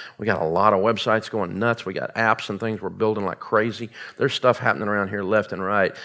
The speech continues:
And do not let Memorial Day be the sign that you turn things off. You're not in elementary school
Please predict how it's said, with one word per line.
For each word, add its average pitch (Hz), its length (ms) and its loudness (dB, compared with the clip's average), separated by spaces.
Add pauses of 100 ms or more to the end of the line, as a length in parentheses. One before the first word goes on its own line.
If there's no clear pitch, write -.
(140)
And 92 420 -4
do 123 180 2
not 151 220 6
let 135 220 10
Memorial 107 540 4
Day 90 260 4
be 90 160 -2
the 90 120 -4
sign 98 360 2
that 85 140 -4
you 92 80 -4
turn 101 380 -2
things 87 280 -4
off. - 460 -2 (2000)
You're 120 260 2
not 110 440 2 (100)
in 113 360 0
elementary 110 640 0
school - 560 -4